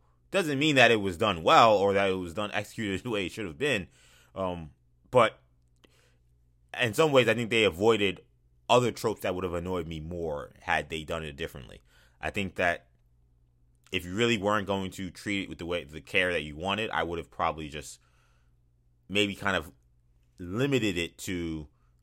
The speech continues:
that, uh, that U N sequence. But they couldn't because they had to get Riri Williams in this movie.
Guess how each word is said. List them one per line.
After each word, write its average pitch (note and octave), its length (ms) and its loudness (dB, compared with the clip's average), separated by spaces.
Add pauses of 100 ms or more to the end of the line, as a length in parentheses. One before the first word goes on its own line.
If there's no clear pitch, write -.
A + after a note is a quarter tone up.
(100)
that, E2+ 420 4 (480)
uh, D2 440 -6 (220)
that E2 260 -2
U F#2 160 -6
N E2 160 -4
sequence. - 580 -18 (640)
But - 360 -2
they A#2 160 4
couldn't B2 420 0
because F#2+ 280 -4
they F#2 140 2
had F#2 240 4
to F#2 80 -8
get D#2+ 260 -6
Riri E2 320 -10
Williams G2 380 -4
in D2+ 60 -10
this D2 180 -12
movie. C#2+ 400 -12